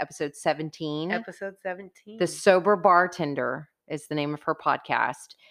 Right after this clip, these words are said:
Speaker 1: And I actually spoke on it, episode seventeen. And you had mentioned on that, I had said, like, "I'm recovering from life."
Speaker 2: Yes.
Speaker 1: 'Cause I couldn't really explain to people why I was there,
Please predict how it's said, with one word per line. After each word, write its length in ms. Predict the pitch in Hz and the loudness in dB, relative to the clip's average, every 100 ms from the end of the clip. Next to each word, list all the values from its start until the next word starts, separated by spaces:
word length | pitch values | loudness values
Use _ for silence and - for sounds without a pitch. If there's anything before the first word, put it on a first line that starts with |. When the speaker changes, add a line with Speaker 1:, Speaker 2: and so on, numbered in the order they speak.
| _ - | _ -6
Speaker 1:
And 180 | 147 147 | 0 2
I 100 | 151 | 2
actually 280 | 160 - 175 | 2 -4 -10
spoke 380 | - 165 151 | -2 -2 0
on 120 | 147 143 | -2 -2
it, 100 | 143 | -2
episode 360 | 139 - 160 | -4 -6 -8
seventeen. 800 | - 156 165 165 156 143 139 143 _ _ _ - | -2 -4 -2 -8 -8 -8 -8 -10 _ _ _ -8
And 540 | 151 151 147 147 147 - - | -2 0 0 -2 -6 -10 -12
you 300 | 156 170 175 | -4 -2 0
had 180 | 175 | -2
mentioned 420 | 165 196 220 196 160 | -2 -2 -2 -2 -2
on 200 | 147 147 | -2 -4
that, 340 | 147 143 - 143 76 - | -2 -2 -4 -16 -12 -2
I 140 | 156 | -2
had 180 | 170 156 | -2 -4
said, 220 | - 147 | -4 -2
like, 160 | 143 147 | -2 -2
"I'm 160 | 151 | -6
recovering 540 | 143 - 160 151 143 139 | -8 -8 -10 -8 -8 -8
from 260 | 131 123 | -10 -8
life." 320 | 127 120 180 _ _ | -6 -6 -8 _ _
Speaker 2:
Yes. 300 | 180 175 151 _ | -8 -8 -8 _
Speaker 1:
'Cause 120 | 247 | -2
I 80 | 254 | 0
couldn't 200 | 262 294 | 0 0
really 220 | 285 269 | 0 2
explain 500 | 226 - - 208 202 208 | 0 -4 -6 -2 0 -2
to 60 | |
people 280 | 190 170 147 | -4 -6 0
why 260 | 151 156 151 | 2 2 0
I 60 | |
was 220 | 143 135 | -2 -6
there, 280 | - 123 - | -4 -4 -4